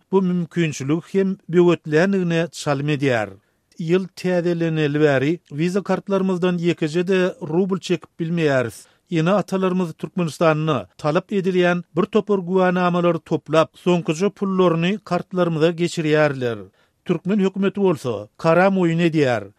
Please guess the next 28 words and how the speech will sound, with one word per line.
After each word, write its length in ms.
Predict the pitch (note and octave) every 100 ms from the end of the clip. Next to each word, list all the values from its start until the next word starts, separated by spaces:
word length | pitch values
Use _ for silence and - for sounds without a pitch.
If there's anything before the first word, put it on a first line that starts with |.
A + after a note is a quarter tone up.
| _ _ _ _
Pulsuzlukdan 680 | F#3+ D#3+ F#3 F3 - G#3 A3
ýaňa 460 | G3+ F#3+ F#3 F#3 -
talip 400 | - E3 E3 G#3 -
halymyza 640 | F#3 F3 E3+ D3+ D#3+ A2 -
hajathanalary 960 | E3+ E3+ F3 - F#3 F3 F3 E3 G3
ýuwup, 240 | F#3 E3 - _
gara 220 | D3+ F3 G#3+
şaý 260 | G3 G3+
gazanmaly 480 | F#3 F3+ F3+ F3 F3
bolduk 320 | E3 D#3 F3 -
diýip, 160 | G#3 - -
Moskwanyň 640 | D3+ E3 - E3 D#3+ G3 G3
ýokary 320 | E3+ F#3+ F#3+
okuw 160 | E3+ G#3+ F#3+
jaýlarynyň 480 | F#3+ F#3 F#3 F#3 F3+
birinde 560 | F3+ E3+ F3 F3 C#3
bilim 220 | C#3+ G#3
alýan 340 | G3 F3 F3 E3+
türkmen 460 | - C#3+ C#3 D3+
talibi 440 | D#3+ D3+ D3+ C#3+ B2+
aýdýar. 380 | C#3 C3+ A#2+ G#2+ F#2 _ _ _ _ -
Gazagystanyny 640 | D3+ E3 C#3 E3+ E3+ G#3
okuýan 440 | - G3 F#3+ F3+
başga 360 | E3 D#3+ G3 G3
bir 100 | F#3
türkmen 400 | - F3 F3 F3
talibi 460 | - E3 D#3 D3+ F#3
bolsa, 460 | F#3 B2+ A2 G#2+